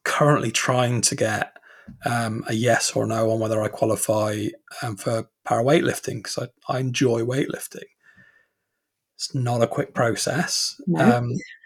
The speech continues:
Speaker 2: <laughs>
Speaker 1: but, you know, it's taken me, what are we, ten years on? It's taken me ten years to kind of get to the point where I think, "Actually, that, that is me." Um,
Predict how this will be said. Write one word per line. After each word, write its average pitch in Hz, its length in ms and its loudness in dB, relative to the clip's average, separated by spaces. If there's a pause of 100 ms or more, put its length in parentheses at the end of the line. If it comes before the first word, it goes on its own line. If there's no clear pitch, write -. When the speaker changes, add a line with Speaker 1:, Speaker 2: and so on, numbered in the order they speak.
Speaker 2:
<laughs> 190 120 -6
Speaker 1:
but, - 240 2 (160)
you 196 120 0
know, - 40 -2
it's - 160 0
taken 165 460 2
me, 120 400 0 (720)
what 139 140 -2
are 127 60 -4
we, 113 180 -4 (460)
ten 131 260 0
years 127 300 4
on? 127 440 0 (380)
It's - 100 -4
taken - 280 -2
me 185 60 -6
ten - 340 0
years 120 600 0
to 113 360 -4
kind - 200 -4
of 104 100 -8 (100)
get 139 240 4
to - 80 -6
the 127 60 -2
point 113 340 -4
where 113 160 0
I 107 120 4
think, 110 600 -6 (960)
"Actually, - 320 0
that, 139 300 0 (480)
that 131 140 2
is 143 200 6
me." 107 440 -6 (760)
Um, 117 460 -10